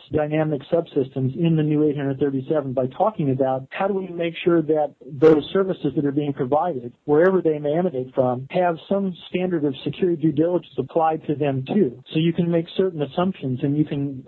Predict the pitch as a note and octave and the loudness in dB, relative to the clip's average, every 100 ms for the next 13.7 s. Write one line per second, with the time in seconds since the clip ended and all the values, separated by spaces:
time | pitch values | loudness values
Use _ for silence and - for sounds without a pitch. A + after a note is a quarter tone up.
0 | C3+ - E3+ E3 D3 F3 E3 - C3+ - | -4 -4 -4 -2 -2 -2 -4 -4 -4 -4
1 | E3+ E3+ C3+ D3 C3 C3 F#3+ D#3+ C3+ C3+ | -6 -6 -6 -4 -4 0 0 2 0 2
2 | D3+ C#3+ F3 D#3 - C#3 C#3 C#3+ F3+ C#3 | 0 0 -2 -2 -4 -2 0 2 2 0
3 | C3+ C#3 C3+ F3+ F#3 E3 D#3+ F#3+ A3+ D3+ | -2 -4 0 2 4 2 2 0 0 2
4 | C3+ C3+ E3 F3+ E3 D3+ D#3 D#3+ D3 C#3+ | 0 2 2 2 2 2 2 4 2 0
5 | C#3+ C3+ - D#3 D3+ D3 C#3 - - E3+ | -6 -8 -4 -4 -2 0 0 0 0 -4
6 | - C#3 C#3+ D3 C#3+ D3+ D3+ C#3+ C3 C3+ | 0 0 0 0 0 0 0 0 -2 0
7 | D#3 D3 C#3+ C#3 C#3 C3 C3 D3+ C#3 C#3+ | 0 2 0 0 -2 -4 0 0 0 -2
8 | D#3+ B2+ A#2+ - - E3 A#3 F3+ D#3 E3+ | -4 -8 -16 -14 -2 2 4 2 0 0
9 | E3 D#3 F3+ D#3 C3+ F3 D3+ C#3+ D#3 E3+ | 0 0 0 0 0 0 2 2 0 0
10 | D3 D3+ C3 C3+ F3 D3 B2+ E3+ D#3+ C3 | 0 0 0 0 -2 0 -2 -2 0 0
11 | B2+ F3+ E3 F#3 D#3 D3+ - G#3 A#3 F3+ | 0 -2 0 0 -2 -6 -4 -2 0 0
12 | D3 C#3 - F#3+ G3 - D3 C3+ C3+ E3+ | -2 -2 -2 -2 -2 -2 -2 -2 -2 -2
13 | F3 E3+ D#3 D3 E3 - C#3 | 0 0 0 0 -4 -4 -8